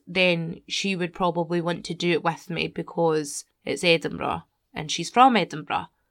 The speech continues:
and she loves all things Edinburgh. So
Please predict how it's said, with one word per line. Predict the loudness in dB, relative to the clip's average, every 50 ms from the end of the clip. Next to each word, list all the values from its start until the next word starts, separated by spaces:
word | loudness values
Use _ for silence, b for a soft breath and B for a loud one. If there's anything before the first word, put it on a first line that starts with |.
| _ _
and | -6 -4 -4 -2
she | -2 -2
loves | 2 4 4 4 4 4 2
all | 2 2 2
things | 2 2 2 2 2 2
Edinburgh. | 2 2 2 2 -2 -6 -4 -4 -4 -4 -4 -6 -12 _ _ _
So | -8 2 4 6 6 6 4 -2